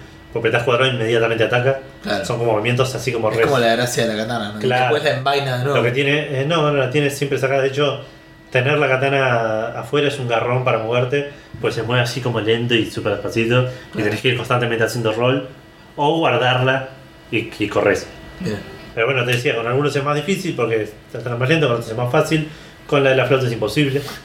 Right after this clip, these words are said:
Speaker 1: Es absolutamente azaroso cuando le pegás y cuando no al, al crítico.
Speaker 2: Uh.
Speaker 1: Así que lo que hice, le equipé una magia y empecé a tirar fire así cuando me tocaba, entonces es que era lo mismo.
Speaker 2: Ah, mira.
Speaker 1: Así que lo hice con ese y es la que más me costó. Pero bueno, estuve también un rato haciendo eso, le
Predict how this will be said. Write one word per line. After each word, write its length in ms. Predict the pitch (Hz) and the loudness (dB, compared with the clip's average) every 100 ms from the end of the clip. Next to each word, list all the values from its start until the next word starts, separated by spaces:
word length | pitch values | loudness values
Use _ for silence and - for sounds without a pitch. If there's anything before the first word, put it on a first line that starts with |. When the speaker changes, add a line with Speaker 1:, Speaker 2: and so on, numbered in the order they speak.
| - - | -20 -8
Speaker 1:
Es 160 | - 117 | -4 0
absolutamente 760 | 117 - 131 135 123 120 117 110 | 2 2 2 2 2 0 2 2
azaroso 600 | 101 117 131 - 135 127 | 2 2 2 2 0 2
cuando 240 | 120 120 | 2 2
le 80 | 110 | 2
pegás 340 | 104 113 117 120 | 4 2 2 0
y 20 | |
cuando 260 | 107 107 | -2 0
no 160 | 107 113 | 0 2
al, 180 | 104 98 | 2 0
al 80 | 101 | -4
crítico. 480 | 113 123 135 131 143 - - - - | -2 -2 2 2 0 -4 -18 -18 -8
Speaker 2:
Uh. 240 | 151 147 127 - - - - - - - - | -4 -4 -6 -14 -20 -20 -20 -20 -20 -20 -6
Speaker 1:
Así 200 | 120 165 | -2 0
que 60 | 156 | 2
lo 100 | 139 | 2
que 100 | 160 | 0
hice, 200 | 160 151 | 0 0
le 80 | |
equipé 220 | 120 127 139 | 0 0 0
una 160 | 131 | 0
magia 260 | 135 147 147 | 0 0 0
y 60 | |
empecé 220 | 117 110 117 | 0 0 0
a 40 | |
tirar 360 | 113 113 - - | 0 0 -2 -4
fire 340 | 135 117 113 | 0 2 0
así 220 | 98 127 110 | 0 -2 0
cuando 220 | 113 107 | 0 -2
me 100 | 104 | -4
tocaba, 380 | 101 113 120 120 | -2 2 2 0
entonces 300 | 117 101 104 | -2 -4 -4
es 100 | 101 | -2
que 80 | 104 | 0
era 80 | |
lo 80 | 104 | 0
mismo. 320 | 104 110 117 120 - - - | -2 -2 -4 -6 -10 -20 -8
Speaker 2:
Ah, 280 | 113 110 117 110 | -2 0 0 0
mira. 220 | 107 - - | -4 -6 -4
Speaker 1:
Así 220 | 107 120 | -2 0
que 100 | 113 | 0
lo 60 | 113 | 2
hice 180 | 113 | 0
con 100 | 107 | 2
ese 220 | 120 120 131 | 2 2 2
y 20 | |
es 40 | |
la 80 | 113 | 2
que 80 | 104 | 0
más 120 | 104 | 0
me 100 | 113 | -2
costó. 420 | 107 101 143 151 - - - - - - - - - - - | -2 0 0 0 -4 -16 -20 -20 -20 -20 -20 -20 -20 -8 0
Pero 160 | 120 | 4
bueno, 160 | 131 120 | 4 2
estuve 220 | 113 139 | 2 2
también 260 | 131 127 123 | 2 2 2
un 80 | 113 | 2
rato 200 | 113 104 | 0 0
haciendo 220 | 120 117 | 0 2
eso, 220 | 139 - | 2 2
le 120 | 113 | 0